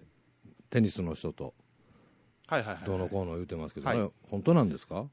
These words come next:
Speaker 2: いや、知らないですよ。
Speaker 1: <laughs> 本当なんですか？
Speaker 2: 誰、誰に問い詰めたいの？
Speaker 1: 本当なんですか？
Speaker 2: いや、知らないですよ。
Speaker 1: どう思います？
Speaker 2: 何がですか？
Speaker 1: あれはもともとどっから出た？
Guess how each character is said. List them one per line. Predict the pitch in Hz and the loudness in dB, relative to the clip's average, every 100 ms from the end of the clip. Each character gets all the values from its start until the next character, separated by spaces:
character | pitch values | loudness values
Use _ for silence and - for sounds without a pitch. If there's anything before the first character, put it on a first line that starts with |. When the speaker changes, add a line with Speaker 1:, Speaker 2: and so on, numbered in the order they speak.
| _ - | _ -6
Speaker 2:
い | |
や、 | 135 | 2
知 | - - | 4 6
ら | |
な | 180 156 | 6 6
い | |
で | 143 - | 10 8
す | - | 10
よ。 | - | 8
Speaker 1:
<laughs> | |
本 | 185 - - - - 123 - 151 | 8 4 0 -8 -10 -6 6 10
当 | 233 | 12
な | 254 | 12
ん | 208 | 12
で | 143 | 12
す | - | 12
か？ | 139 | 12
Speaker 2:
誰、 | 175 180 | 12 12
誰 | 135 208 208 | 10 6 6
に | 208 | 2
問 | - 143 | 2 2
い | |
詰 | 120 | 2
め | 113 | 0
た | 98 | 0
い | |
の？ | 87 87 - - - - | -2 -10 -16 -16 -16 6
Speaker 1:
本 | - 226 | 12 12
当 | 240 | 12
な | 302 269 | 12 12
ん | |
で | 175 | 12
す | - | 12
か？ | 127 151 185 | 6 6 6
Speaker 2:
い | |
や、 | 143 | 4
知 | 214 | 6
ら | 208 | 6
な | 151 | 6
い | 92 | 2
で | 85 | -2
す | - | -12
よ。 | - 117 - - - | -16 -18 -20 -12 6
Speaker 1:
ど | 196 | 8
う | |
思 | 214 202 | 10 6
い | |
ま | 185 | 0
す？ | 170 185 233 - - - | -2 -6 -10 -16 -20 -4
Speaker 2:
何 | 127 123 | 0 2
が | 104 | 0
で | |
す | - | -2
か？ | 104 123 - | -10 -4 4
Speaker 1:
あ | |
れ | 254 | 6
は | 254 220 | 6 4
も | 156 214 | 4 4
と | 233 | 4
も | 226 | 2
と | 190 | 2
ど | 202 | 0
っ | 220 | 2
か | 220 | 0
ら | 202 | 0
出 | 185 175 | 0 -2
た？ | 113 82 | -2 -2